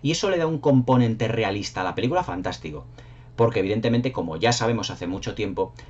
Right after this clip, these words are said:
que hay muchísimos, eh, muchísimos actores que necesitan de un doble, precisamente, para sus escenas de acción, Burt Lancaster lo no necesitaba, porque sus secuencias de acción eran secuencias circenses, de persecuciones,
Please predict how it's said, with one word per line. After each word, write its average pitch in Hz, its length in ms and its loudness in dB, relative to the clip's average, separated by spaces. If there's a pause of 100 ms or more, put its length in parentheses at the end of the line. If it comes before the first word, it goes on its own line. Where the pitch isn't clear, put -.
(100)
que 123 120 2
hay 139 200 2
muchísimos, 110 1000 -2
eh, 80 380 -4
muchísimos 107 540 0
actores 113 580 0
que 95 160 -6
necesitan 113 460 -2
de 117 80 2
un 131 160 8
doble, 104 420 4
precisamente, 117 600 -2
para 85 180 -6
sus - 160 -14
escenas 127 280 -2
de 127 60 -2
acción, 117 320 -4 (460)
Burt 147 260 6
Lancaster 135 520 0
lo 117 100 2
no 113 140 0
necesitaba, 98 580 -8 (380)
porque 131 240 6
sus 117 160 -2
secuencias 160 480 0
de 151 60 0
acción 135 360 -2 (260)
eran 135 200 2
secuencias 151 500 -4
circenses, 120 680 -4 (340)
de 107 80 -2
persecuciones, 107 1040 0